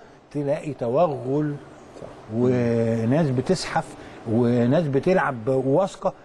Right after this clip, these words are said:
ان الكره هتجي للباك ليفت بيطلع على معلول، ومي-، وبتروح متحوله الكره ورايحه لاحمد فتحي هو اللي عامل المباغته،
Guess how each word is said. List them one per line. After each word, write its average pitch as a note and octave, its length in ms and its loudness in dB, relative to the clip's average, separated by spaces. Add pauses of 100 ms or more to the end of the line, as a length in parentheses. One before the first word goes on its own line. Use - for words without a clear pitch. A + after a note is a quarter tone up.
ان C#3+ 100 -2
الكره F3+ 220 -2
هتجي C#3+ 260 -4
للباك D#3 280 -4
ليفت F3 180 -2
بيطلع D#3+ 280 -4
على D3 120 -4
معلول، D#3+ 360 2 (260)
ومي-، F3 320 2
وبتروح D#3+ 360 0
متحوله E3+ 400 2
الكره F3+ 240 0
ورايحه F3 240 0
لاحمد F3+ 240 -4
فتحي F#3 220 -4
هو F#3 120 4
اللي F3 100 0
عامل F#3 180 0
المباغته، E3 360 -2